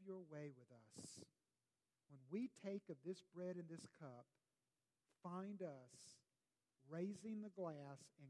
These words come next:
glad and hearty agreement that you are ours and we are yours in union together now and forever.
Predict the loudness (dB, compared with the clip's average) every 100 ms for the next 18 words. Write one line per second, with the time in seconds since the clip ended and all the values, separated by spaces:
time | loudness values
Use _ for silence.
0 | -6 2 6 6 6 4 2 0 -6 _
1 | -16 -16 -16 -4 4 4 6 2 2 2
2 | 2 2 -6 -16 _ _ _ -6 -6 -6
3 | -4 4 4 4 0 -2 -4 -4 2 6
4 | 6 6 4 0 -8 -8 -2 0 2 2
5 | 0 -2 -4 0 4 4 2 0 -8 -8
6 | -2 2 4 4 2 0 -4 0 4 4
7 | 2 -4 -8 _ _ _ -6 -2 0 0
8 | -2 -6 _ _ _ -10 -8 -10 -4 -4
9 | -4 -8